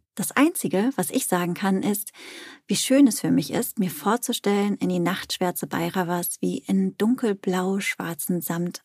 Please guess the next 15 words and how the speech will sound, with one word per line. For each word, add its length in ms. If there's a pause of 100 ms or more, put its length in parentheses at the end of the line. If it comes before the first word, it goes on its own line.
eingehüllt 460
zu 180
sein. 400 (1080)
Es 180
fühlt 180
sich 180
ewiglich 600
und 160
unendlich 560
an, 320 (100)
als 200
seien 340
alle 240
Unterschiede 600
aufgelöst. 600